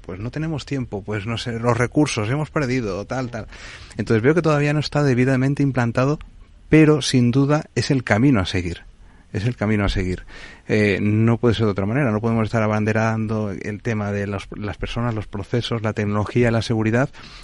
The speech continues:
y que luego que no converjan de una u otra manera. Si es ver-, y, y todo esto, eh, tiene que, eh, tiene que haber una conciencia, porque muchas de estas, eh, situaciones se dan a nivel más,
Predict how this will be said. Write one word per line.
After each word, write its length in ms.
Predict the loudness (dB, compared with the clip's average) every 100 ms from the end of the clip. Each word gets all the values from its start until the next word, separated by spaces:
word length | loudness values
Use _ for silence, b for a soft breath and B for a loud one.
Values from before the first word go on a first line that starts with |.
| B B
y 60 | -6
que 80 |
luego 160 | -2 -2
que 80 | 0
no 100 | 0
converjan 480 | 0 0 -2 -2 -2
de 80 |
una 120 | -2 -4
u 40 |
otra 180 | -4 -6
manera. 360 | -6 -8 -10 -14 B B B B
Si 180 | 0 2
es 100 | 4
ver-, 140 | 4
y, 140 | 2 2
y 120 | 0 0
todo 240 | 2 2
esto, 400 | 2 2 2 2 -6 -4
eh, 360 | -2 0 0 -4 -14 -20 -6
tiene 380 | 0 2 2 0
que, 380 | 2 2 2 -4 _ _ _ _ -16 -12 -6
eh, 180 | -6 -4
tiene 220 | -2 0
que 60 | 0
haber 120 | 0
una 120 | 0
conciencia, 600 | -2 -4 -2 -2 0 -2 -4 -12 -10
porque 160 | -6 -4
muchas 240 | 0 0
de 60 | 0
estas, 340 | 0 -2 0
eh, 160 | -4 -4
situaciones 500 | -4 -2 0 0 0
se 120 | -2
dan 180 | 0 -2
a 80 |
nivel 380 | -2 -2 -2 -2
más, 420 | -2 -2 -2 -8